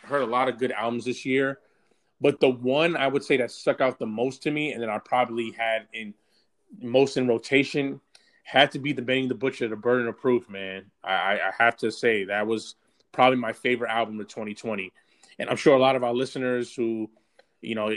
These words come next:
like our boy Eric, who's been on our show, who's a big, um, you know, fan of, fan of Benny and the whole, you know, uh, Griselda movement, you know, Conway the Machine, um,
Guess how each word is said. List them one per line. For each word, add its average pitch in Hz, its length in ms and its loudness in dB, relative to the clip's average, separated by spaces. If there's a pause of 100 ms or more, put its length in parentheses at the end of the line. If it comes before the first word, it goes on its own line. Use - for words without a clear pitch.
like 107 160 -4
our 110 120 2
boy 120 300 4
Eric, 123 360 2
who's 113 220 -2
been 113 120 -10
on 110 160 -8
our 104 100 -10
show, 120 320 0
who's 107 300 -4
a 101 140 -6
big, 110 520 -2
um, 98 520 -8 (800)
you 110 80 -2
know, 107 100 2
fan 117 320 6
of, 107 200 -4
fan 117 220 2
of 110 120 -4
Benny 117 340 0
and 104 200 -6
the 98 100 -4
whole, 107 380 2
you 104 160 -4
know, 95 340 -4
uh, 92 200 -6
Griselda 110 480 -4
movement, 113 520 -2 (340)
you 104 120 -4
know, 95 120 -4
Conway 110 360 2
the 107 80 0
Machine, 110 760 -2 (560)
um, 92 800 -2